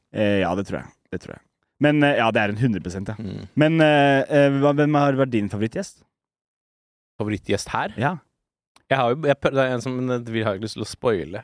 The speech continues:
Speaker 2: men jeg har jo en som har vært veldig gøy, som, eh, var jo sånn gudegave som begynte å chatte med meg av en eller annen merkelig grunn.
Speaker 1: Men har du fått, har du snakket med han?
Speaker 2: Nei, han ville, han ville, eh, ringe meg, men så har vi ikke fått avtalt en ti-, tidspunkt.
Speaker 1: Men kan du ikke
Speaker 2: Men,
Speaker 1: bare
Speaker 2: eh,
Speaker 1: ringe han nå, da?
Speaker 2: jeg har ikke nummeret hans, da.
Speaker 1: Ah, men ring han på Messenger, da.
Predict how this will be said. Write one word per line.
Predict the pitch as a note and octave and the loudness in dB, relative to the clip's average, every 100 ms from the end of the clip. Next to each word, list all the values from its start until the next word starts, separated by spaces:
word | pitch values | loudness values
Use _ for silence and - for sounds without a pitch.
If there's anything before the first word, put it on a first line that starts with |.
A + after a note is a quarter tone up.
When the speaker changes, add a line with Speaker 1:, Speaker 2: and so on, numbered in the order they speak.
| _ | _
Speaker 2:
men | A#2+ | -12
jeg | A2 | -4
har | G#2 G#2+ | -2 0
jo | C3 | 0
en | F#2+ - | -4 -6
som | G#2 G#2+ | -4 -2
har | G2 | -2
vært | G2 G2 | -2 -6
veldig | E2+ F2+ | -6 -6
gøy, | F2 G#2+ | -6 -6
som, | G#2 G#2 G2 | -6 -4 -4
eh, | F#2 F#2 - _ _ _ _ _ | -4 -6 -10 _ _ _ _ _
var | - G#2+ G2 | -4 0 0
jo | G2+ | 0
sånn | A2 G2 | -4 -2
gudegave | G#2 F2+ E2+ E2 F2+ | -2 -2 -2 -2 -2
som | - G#2+ | -2 -2
begynte | G2 G#2 | -2 -4
å | - | -4
chatte | G2+ - - | -6 -6 -12
med | E2 | -8
meg | E2 F2 | -6 -6
av | |
en | F2+ | -6
eller | F2+ | -4
annen | F#2+ | -4
merkelig | F2+ - F#2 F2+ | -4 -6 -6 -4
grunn. | F2 F#2 _ - | -6 -8 _ -4
Speaker 1:
Men | C3+ C3 | -2 0
har | C3 A#2+ | 0 -2
du | |
fått, | C#3 B2+ | -2 -2
har | C3+ | -4
du | C3+ | -6
snakket | A#2 | -6
med | G2 G#3 | -4 -4
han? | - _ _ - | -6 _ _ -4
Speaker 2:
Nei, | B2 C3 C#3+ D#3 - - | 0 2 2 -2 -8 -6
han | C3+ C3+ | -2 0
ville, | C3 A#2+ | 2 2
han | B2+ B2+ | 2 0
ville, | C3 A#2+ | -2 -2
eh, | A#2+ B2 B2 C3 B2+ C3 C3 C3+ C3 B2+ C3 C3 | -2 -2 -6 -8 -10 -12 -12 -10 -10 -6 -6 -6
ringe | C3 G#2 | -4 -4
meg, | G2+ B2+ F3 | -2 -2 -2
men | D3+ D3 | -4 -4
så | C#3 | -2
har | C3+ | 0
vi | A2 G2+ | -2 -6
ikke | A#2 | -2
fått | A2+ | 0
avtalt | G2+ F#2 F#2+ - | 0 0 -4 -4
en | A2 G#2+ | -6 -4
ti-, | A#2 G#2 _ | -4 -4 _
tidspunkt. | - - D#3+ G#3 | -14 -8 -6 -2
Speaker 1:
Men | - | 2
kan | D3 | 2
du | |
ikke | C3+ | 4
Speaker 2:
Men, | B2+ | 4
Speaker 1:
bare | C3 C3 | 4 4
Speaker 2:
eh, | |
Speaker 1:
ringe | C3 G#2+ | 2 2
han | G2 | 2
nå, | G#2 D3+ | 2 2
da? | D#4 | -2
Speaker 2:
jeg | - _ _ B2 | -4 _ _ -2
har | |
ikke | D3+ B2+ | 0 -2
nummeret | F#2+ G#2+ | -2 -4
hans, | D3 - | -4 -2
da. | G#2+ | -2
Speaker 1:
Ah, | F#2+ E2+ - | -2 -6 -6
men | G#2+ | -2
ring | G2+ | -2
han | G2+ | -4
på | G2+ | -8
Messenger, | C#3 | -8
da. | G3+ | -8